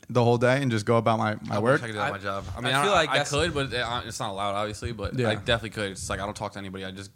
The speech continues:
Speaker 2: get my shit, do it, and have to go back and talk to one
Speaker 1: And
Speaker 2: person.
Speaker 1: with Audible, dude, I've listened to, um, The Forty-eight Laws of Power, which is a fifty-six, I think it was fifty-six hours or some shit like that.
Speaker 2: Mm-hmm.
Speaker 3: Mm-hmm.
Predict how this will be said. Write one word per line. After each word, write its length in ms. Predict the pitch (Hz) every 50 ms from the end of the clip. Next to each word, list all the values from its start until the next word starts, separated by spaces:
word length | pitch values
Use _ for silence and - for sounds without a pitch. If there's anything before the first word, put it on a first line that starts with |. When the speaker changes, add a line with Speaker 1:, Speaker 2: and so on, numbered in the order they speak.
| _ -
Speaker 2:
get 140 | - 110 104
my 120 | 104 98
shit, 300 | 98 - - 104 101 98
do 160 | 92 101 101 101
it, 80 | 80
and 180 | 90 98 95 92 107
have 120 | 104 98
to 80 | - - _ -
go 120 | 104 101
back 320 | 95 95 98 98 95 - -
and 180 | 92 92 90 -
talk 200 | - 87 87 -
to 60 | -
one 160 | 92 95 95 92
Speaker 1:
And 340 | 143 143 147 147 139 123 -
Speaker 2:
person. 120 | - - - - - - - -
Speaker 1:
with 160 | 131 135 127
Audible, 580 | 120 135 151 156 151 131 117 117 113 113 113 113 - _ _ _ _ _ _ _ - _ - - -
dude, 220 | - 151 147 -
I've 460 | - - 123 127 131 123 113 117 -
listened 360 | - 143 147 139 - 160 147 131
to, 440 | - 143 139 131 127 123 120 - - _ _ _ -
um, 480 | 123 120 117 113 110 107 - - - - _ -
The 300 | - 127 120 113 117 107
Forty-eight 360 | - 135 131 131 139 143 139
Laws 280 | 127 127 127 123 117 117
of 80 | 107 -
Power, 480 | 113 110 110 110 110 113 117 127 - - _ _ _ _ _ _
which 220 | - 117 113 -
is 80 | 131 120
a 180 | 120 - 117 107
fifty-six, 800 | - - - 127 123 - 139 127 113 - 131 120 - - - -
I 100 | 117 117
think 120 | 135 143
it 40 | 143
was 100 | 131 -
fifty-six 440 | - 127 113 131 123 - 127 - - -
hours 360 | 101 104 117 120 123 131 127
or 40 | 127
some 140 | 120 139 139
shit 160 | - - -
like 180 | - 131 135 131
that. 300 | 135 143 160 - - -
Speaker 2:
Mm-hmm. 120 | 104 107
Speaker 3:
Mm-hmm. 140 | 98 90